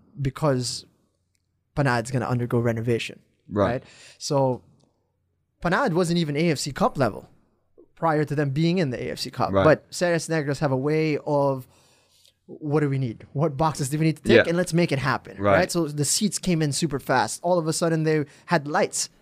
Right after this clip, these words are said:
Speaker 1: In fact, the lights were being put on by cranes, if you remember this.
Speaker 2: Is that
Speaker 1: Um,
Speaker 2: right? Yeah.
Speaker 1: Yeah. They were, they hired cranes to just put up the lights for that one day. You know what I mean? So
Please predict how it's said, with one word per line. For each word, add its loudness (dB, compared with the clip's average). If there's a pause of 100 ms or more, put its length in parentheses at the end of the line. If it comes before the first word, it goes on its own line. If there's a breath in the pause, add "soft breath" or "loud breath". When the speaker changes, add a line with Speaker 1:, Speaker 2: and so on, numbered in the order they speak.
Speaker 1:
In 0
fact, 2
the -2
lights 0
were 2
being -2 (120)
put -2
on 2
by 0
cranes, -2
if -4
you 2
remember 2
this. -2
Speaker 2:
Is -6
that 4
Speaker 1:
Um, -2
Speaker 2:
right? 0
Yeah. 0
Speaker 1:
Yeah. 2
They 0
were, 0
they 0
hired -2
cranes -2
to -4
just -4
put 4
up -2
the -4
lights -2
for -2
that 0
one -2
day. -2
You -2
know 2
what 2
I -2
mean? 0
So 2